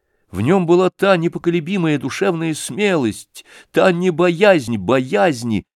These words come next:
которая охраняет даже слабого человека, лучше всяких браунингов. Но один раз,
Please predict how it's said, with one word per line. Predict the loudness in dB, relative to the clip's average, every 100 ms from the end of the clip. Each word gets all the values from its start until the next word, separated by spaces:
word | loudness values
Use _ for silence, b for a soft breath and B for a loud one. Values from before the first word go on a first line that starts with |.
| _
которая | -6 -2 0 -2
охраняет | -2 -2 0 -2
даже | -2 -4 -4
слабого | -6 -2 -2 0 -6
человека, | -6 -8 -6 -2 -2 -4 -14 B B
лучше | 0 0 -2 -10
всяких | -6 -8 -8 -10
браунингов. | -6 -4 -2 -4 -6 -4 -6 -6 -16 b b b b b -8
Но | 0 4 6 6
один | 4 2 2
раз, | 4 4 2 -4 -12